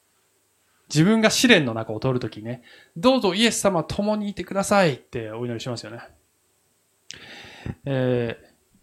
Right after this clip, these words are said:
しかしイエス様が生涯において最大の試練を通るときに、イエス様も弟子たちに対し、この頼り、頼りない弟子たちに対してさえも、「私と共にいてくれないか」っ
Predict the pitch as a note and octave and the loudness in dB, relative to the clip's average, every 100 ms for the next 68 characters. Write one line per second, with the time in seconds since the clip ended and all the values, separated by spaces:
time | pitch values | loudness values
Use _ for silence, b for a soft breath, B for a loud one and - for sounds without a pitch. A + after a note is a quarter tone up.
0 | _ - C4+ B3 F#3 G3+ F4+ G4 - F#3+ | _ 2 2 4 2 6 6 6 4 4
1 | D3 A2+ B2+ C#3+ A2 - _ _ _ _ | 4 0 2 4 2 -4 _ _ _ _
2 | _ _ _ _ - B3+ A3+ E3 C3 B2 | _ _ _ _ 4 6 8 6 6 0
3 | A#2+ A#2 - - - A3 C4+ B3+ B3 A#3+ | -4 -6 -4 -2 4 4 6 6 6 6
4 | A#3 - A#3 F#3 B2 A2 G#2 G2+ - _ | 4 2 2 2 2 -4 -6 -10 -14 _
5 | _ - C#3 B2 G#2+ A#2+ E3 D#3 E3+ - | _ 2 2 2 -6 -2 -2 0 0 0
6 | C#3 C#3 G3+ G3 B B B B _ E3+ | 0 4 4 2 B B B B _ 2
7 | D#3+ - F3 - A2 A2 G#2 - C#3 - | 4 2 -2 -2 -10 -10 -8 -4 -4 -2
8 | - G3 C4 C#4 C4 - - - A#3 B3+ | 0 4 4 4 0 -2 -2 2 2 2
9 | B3+ C4 A3+ G3+ G3 A3 G#3+ - F#3 - | 2 2 2 -2 0 0 -2 -6 -6 -2
10 | G#3 F#3+ F#3+ G#3+ G3 F#3+ F3 b b b | -2 -2 -2 0 0 0 -2 b b b
11 | b - C3 C3+ - C3 B2+ - _ - | b -4 -2 -2 -4 -4 -4 -8 _ -14
12 | C3 B2+ B2+ B2+ B2+ C#3 B2 A#2 G#2 - | -6 -6 -6 -8 -6 -4 -2 -2 -4 -6